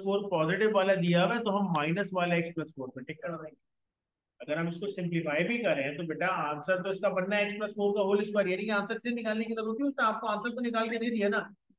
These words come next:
बस वो कह रहा है root के दो answer आते हैं, कौन कौन से आते हैं, एक plus में दिया हुआ है तो दूसरा किसमें आता है, minus में।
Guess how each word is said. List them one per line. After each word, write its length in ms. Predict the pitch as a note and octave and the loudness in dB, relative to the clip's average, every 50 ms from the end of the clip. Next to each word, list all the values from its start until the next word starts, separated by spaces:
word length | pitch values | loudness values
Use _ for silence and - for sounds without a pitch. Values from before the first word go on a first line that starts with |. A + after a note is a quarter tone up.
| - | 0
बस 100 | G3+ A3 | 2 2
वो 100 | A3 B3 A#3+ | 2 2 0
कह 100 | B3 B3+ | 2 2
रहा 100 | C#4 C4+ | 2 2
है 100 | A#3 A#3+ | 2 2
root 120 | B3 A#3+ | 0 0
के 120 | C#4 C#4 C4 | 0 0 0
दो 160 | B3 A#3+ B3 | 2 4 4
answer 300 | A#3+ A#3 A3+ A#3 A#3+ G#3+ | 4 4 4 4 4 4
आते 220 | E3+ D3+ C#3+ E3 E3 | 4 4 2 0 -2
हैं, 100 | E3+ E3+ | 0 2
कौन 140 | G#3 A3 A#3 | 0 0 0
कौन 180 | A#3 A#3 A#3 | 0 -2 0
से 60 | A3+ A#3 | 2 2
आते 200 | G#3+ G#3 A3 A#3+ | 2 2 2 0
हैं, 60 | A#3+ - | -2 -2
एक 80 | - | -2
plus 160 | A3 G#3+ G#3+ A3 | -2 -2 -2 -2
में 100 | A#3 A3+ G3 | 0 2 4
दिया 160 | E3+ D3+ D3+ | 4 4 4
हुआ 100 | D3+ E3 | 4 2
है 60 | E3 | 0
तो 120 | E3+ F3+ | 0 0
दूसरा 260 | F#3 F3+ F3 G#3+ A3 A3 | 0 0 0 0 0 0
किसमें 260 | G#3+ G#3+ G#3+ G#3+ G3+ | 0 -2 0 0 0
आता 140 | G3 G3+ A3 | 0 2 0
है, 80 | G3 | 0
minus 320 | D#3 C#3 C#3+ - - - - | -2 -4 -6 -8 -10 -12 -14
में। 120 | F3+ F3 | -14 -16